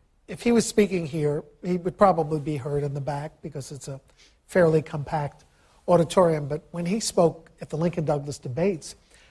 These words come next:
I can't imagine that fifteen thousand people heard him in Freeport. He just didn't have the range for it. He could be heard, but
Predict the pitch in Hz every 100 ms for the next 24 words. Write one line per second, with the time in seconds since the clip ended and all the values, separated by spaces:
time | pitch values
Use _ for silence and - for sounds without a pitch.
0 | _ - - 277 226 185 202 208 160 139
1 | - 170 - 160 143 160 143 139 135 151
2 | 139 135 - _ _ _ _ _ - 185
3 | 170 165 156 135 - 190 - 139 120 _
4 | - 202 - - 185 170 160 156 156 175
5 | 180 160 - 127 117 - _ _ _ _
6 | _ _ 202 196 156 151 170 202 165 170
7 | 185 _ _ _ _ _ 147 175 165 165